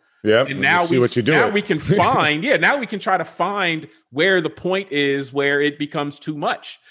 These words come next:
Speaker 2: If we, if we didn't give them the rope in the first place, then we stifle innovation and we don't even find out where it actually becomes a problem. Now we can kinda get an idea of where it becomes a problem and then try to tailor regulation to address the problems while still allowing for innovation. So,
Speaker 1: Yep.
Speaker 2: and we can,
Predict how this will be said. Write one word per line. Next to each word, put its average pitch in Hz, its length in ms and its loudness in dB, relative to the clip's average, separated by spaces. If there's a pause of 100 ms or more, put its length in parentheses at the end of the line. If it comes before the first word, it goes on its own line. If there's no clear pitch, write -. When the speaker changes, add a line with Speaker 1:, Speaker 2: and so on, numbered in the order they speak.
Speaker 2:
If 170 100 4
we, 214 60 4
if 185 160 -2
we 262 80 0
didn't 233 180 0
give 226 120 2
them 196 100 -4
the 165 80 0
rope 196 220 4
in 151 60 -2
the 135 60 -2
first 247 320 -2
place, 131 320 -2 (220)
then 151 100 0
we 165 80 0
stifle 180 460 0
innovation 156 420 0
and 156 80 -2
we 185 60 0
don't 196 180 2
even 156 140 0
find 160 360 -2
out 170 260 2
where 151 220 2
it 147 60 2
actually 139 300 -2
becomes 135 320 -4
a - 40 -6
problem. 127 360 -2 (240)
Now 202 240 2
we 214 100 2
can 185 140 2
kinda 165 260 0
get 160 160 0
an 151 80 4
idea 147 320 0
of 127 120 2
where 156 140 4
it 139 60 2
becomes 143 280 -4
a 123 40 -6
problem 143 380 0 (200)
and 143 120 0
then 165 80 2
try 160 180 0
to 139 80 0
tailor 160 460 0
regulation 135 800 -2 (200)
to 156 120 0
address 147 300 0
the 135 80 -6
problems 139 580 0
while 131 160 2
still 156 240 0
allowing 131 460 0
for 120 120 -8
innovation. 113 560 -2
So, 123 300 0 (100)
Speaker 1:
Yep. 90 200 -4
Speaker 2:
and 175 120 2
we 277 60 4
can, 220 240 0